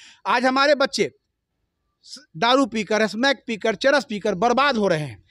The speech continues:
माता पिता माथा पीट रहे हैं कि हमारे बच्चे जो हैं सो नपुंसक हो रहे हैं। सबसे बड़ी बात है कि नपुंसक हो रहे हैं, पीढ़ी नहीं आएगी।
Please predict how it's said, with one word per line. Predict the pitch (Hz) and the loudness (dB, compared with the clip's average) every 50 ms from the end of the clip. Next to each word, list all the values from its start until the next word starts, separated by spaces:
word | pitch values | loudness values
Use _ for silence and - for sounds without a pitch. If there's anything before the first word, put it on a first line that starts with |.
| _ _ - 196 | _ _ -4 -2
माता | 220 247 233 277 277 | -2 -2 0 -2 -2
पिता | 247 277 240 285 269 | -2 -2 -2 0 0
माथा | 262 254 262 269 262 285 277 | 2 2 2 2 2 2 0
पीट | 269 - 254 226 - | -2 -2 -8 -10 -6
रहे | 202 196 190 180 | -4 -4 -2 -2
हैं | 156 143 135 - _ _ _ _ - | -4 -8 -10 -16 _ _ _ _ -4
कि | 226 | -2
हमारे | 240 247 254 262 254 | 0 2 2 2 2
बच्चे | 226 254 247 - 285 277 | 2 0 -2 0 -2 -2
जो | 226 254 254 | 0 2 0
हैं | 247 247 | 2 0
सो | 233 - 254 254 240 226 - - - - - | 0 -2 -2 -2 -2 -4 -6 -10 -16 -8 -2
नपुंसक | 214 233 - 254 302 294 233 339 339 254 247 | -2 -2 0 2 0 2 2 2 0 2 2
हो | 269 262 | 0 2
रहे | 233 220 | 2 0
हैं। | 208 | -2
सबसे | 170 247 196 - 302 | -2 -6 -6 -6 -2
बड़ी | 311 294 | 0 0
बात | 294 294 277 269 | 0 0 0 0
है | 294 269 | 0 0
कि | 311 | 0
नपुंसक | 285 285 294 294 - 311 302 233 370 339 240 | 0 0 0 0 2 0 0 2 0 0 2
हो | 262 269 | 2 2
रहे | 254 226 | 2 2
हैं, | 202 170 135 - - - - _ - | 0 -2 -4 -8 -16 -20 -20 _ -4
पीढ़ी | - 277 285 294 320 349 370 | 0 2 4 4 4 4 4
नहीं | 349 311 320 339 | 4 4 4 4
आएगी। | 330 302 294 269 233 220 170 123 | 4 2 2 0 0 -4 -8 -10